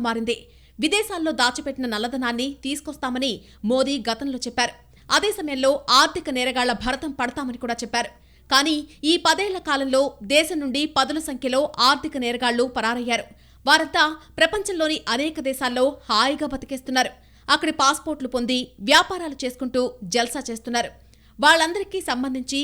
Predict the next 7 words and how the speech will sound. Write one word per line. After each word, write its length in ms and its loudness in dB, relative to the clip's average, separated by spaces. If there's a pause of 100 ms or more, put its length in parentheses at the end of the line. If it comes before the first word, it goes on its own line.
(160)
స్వదేశంలో 540 0
ఉన్న 160 -2
ఆస్తుల్ని 540 0 (220)
జప్తు 300 -6
చేయడం, 240 0 (440)
వేలం 280 4
వేయడంతో 400 0